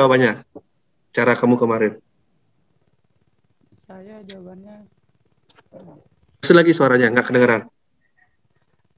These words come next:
Speaker 2: Tes, tes, tes, tes.
Speaker 1: Ah, sudah, kedengeran sekarang.
Speaker 2: Saya jawabannya B.
Speaker 1: Oh, betul ya, sesuai dengan kuncinya.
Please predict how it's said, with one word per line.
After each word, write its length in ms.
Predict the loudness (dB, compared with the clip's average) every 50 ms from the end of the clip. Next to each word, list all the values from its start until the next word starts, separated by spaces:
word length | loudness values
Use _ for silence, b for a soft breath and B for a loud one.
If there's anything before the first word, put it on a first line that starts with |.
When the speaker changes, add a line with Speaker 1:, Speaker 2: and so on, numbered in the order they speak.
| _
Speaker 2:
Tes, 240 | _ -8 -8 -8 -10 -14 _ _
tes, 240 | _ -12 -12 -12 -12
tes, 240 | -12 -14 -14 -14 -16 -20 _ _
tes. 180 | -18 -18 -18 -18 -8 _ -4
Speaker 1:
Ah, 80 | -2
sudah, 400 | 0 0 0 0 -2 -4 -8 -14 -20 _
kedengeran 400 | -4 -2 0 0 2 0 0 0
sekarang. 240 | -2 -2 -4 -6 -8 -12 -20 _ _ _ _ _ _ _ _ _ _ _ _ _ _ _ _ _ _ _ _ _ _ _ _ _ _ _ _ _ _ _ -20
Speaker 2:
Saya 240 | -16 -14 -14 -12 -12 -12
jawabannya 480 | -12 -12 -12 -12 -12 -14 -14 -16 -16 -16
B. 320 | -12 -10 -10 -10 -10 -14 -20 -20 -20 _ _ _ _ _ _ _ _ _ _ _ _ _ _ _ 0
Speaker 1:
Oh, 120 | 2 2 2
betul 240 | 2 4 4 4 6
ya, 160 | 6 4 2
sesuai 320 | 2 -2 -4 0 0 2 2
dengan 240 | 2 2 0 0 -2
kuncinya. 480 | -2 -4 -4 -2 -2 -2 -2 -4 -6